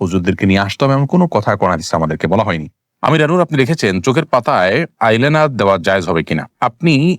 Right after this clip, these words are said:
আইলাইনার যদি দেন বা সাজসজ্জার জন্য দেন, তাহলে সেক্ষেত্রে, আহ, চোখের সৌন্দর্য বৃদ্ধি করার উদ্দেশ্যে দিতে পারেন।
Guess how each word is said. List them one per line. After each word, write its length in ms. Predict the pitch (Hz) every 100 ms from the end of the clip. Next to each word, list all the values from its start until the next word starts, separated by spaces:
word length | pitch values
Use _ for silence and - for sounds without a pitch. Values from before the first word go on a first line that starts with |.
| _
আইলাইনার 340 | 104 95 98
যদি 200 | 101 92
দেন 380 | 90 90 82 82
বা 380 | 80 82 80 80 -
সাজসজ্জার 600 | - 117 - 151 135 120
জন্য 200 | 107 95
দেন, 300 | 82 80 107 _ _ _ _ -
তাহলে 160 | 147
সেক্ষেত্রে, 760 | 147 147 139 - 143 139 139 131 120 _ _ _ -
আহ, 680 | 87 80 78 76 80 80 78 - _ _ _
চোখের 280 | 104 - 87
সৌন্দর্য 460 | - 104 85 78
বৃদ্ধি 260 | 80 82 76
করার 200 | - 85
উদ্দেশ্যে 300 | 76 76 -
দিতে 220 | 82 76
পারেন। 280 | - 78 76